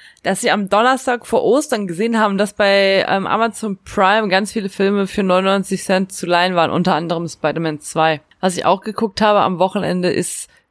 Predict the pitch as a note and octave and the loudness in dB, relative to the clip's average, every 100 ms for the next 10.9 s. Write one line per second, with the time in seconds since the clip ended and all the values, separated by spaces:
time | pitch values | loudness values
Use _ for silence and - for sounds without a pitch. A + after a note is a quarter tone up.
0 | - F3+ F3+ F3+ F#3 - F#3+ G3 F#3 - | -4 0 2 0 -2 0 2 2 0 -2
1 | F#3+ F3 F3 - - - _ _ _ _ | -2 0 -2 -8 -20 -20 _ _ _ _
2 | _ - G#3+ - G3+ A3 B3 A3+ A3 A#3+ | _ -2 0 2 0 -2 -2 0 2 2
3 | C#4 A3 G#3 - A#3+ C4+ - C#4 A#3+ G#3 | 2 0 -2 -2 -2 0 0 2 2 2
4 | C4+ D#4 D#4+ D#4 D#4 D4 _ _ _ _ | 2 4 2 0 -6 -8 _ _ _ _
5 | _ _ _ _ _ _ - C4 C4 C4 | _ _ _ _ _ _ -14 -6 -2 -2
6 | G#3+ D#3+ D3+ E3+ E3+ - F#3+ F#3+ - A3 | -2 -4 0 -2 -2 -6 -6 -8 -2 0
7 | C#4 - G#3 F#3+ - F3+ E3 G3+ G#3 - | 0 -4 -12 -12 -4 0 0 0 -8 -6
8 | - A3 B3 - _ _ _ _ _ _ | 2 2 2 -6 _ _ _ _ _ _
9 | - F3+ F#3+ G3 - - F3 E3 E3+ E3 | -2 2 2 -2 -8 -4 -4 -4 -4 -2
10 | E3+ C3+ C3 D#3 C#3 A#2 C#3 - - | -2 -6 -10 -10 -10 -12 -12 -14 -20